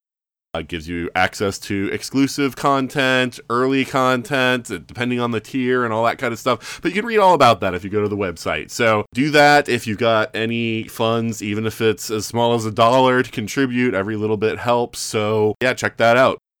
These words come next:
I'm not really sure what's up next for me as far as cons or anything of that nature.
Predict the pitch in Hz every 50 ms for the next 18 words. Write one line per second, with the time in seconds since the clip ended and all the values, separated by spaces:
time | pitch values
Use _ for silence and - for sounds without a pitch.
0 | _ - - 127 139 143 147 151 160 170 160 - 175 170 165 160 151 - - -
1 | 175 170 165 160 160 160 160 156 151 143 135 147 143 - - - 156 147 139 -
2 | 139 135 135 131 - - - - - 127 127 127 123 127 127 127 131 131 131 131
3 | 131 135 98 110 117 117 110 - - - - 123 117 113 110 110 110 110 113 -
4 | - 107 107 104 104 104 107 104 98 98 - - - - 127 120 120 120 117 117
5 | 117 113 113 107 107 104 101 101 107 104 113 113 107 107 107 101 82 98 104 104
6 | 104 104 - 104 104 101 101 - - 117 110 104 101 98 95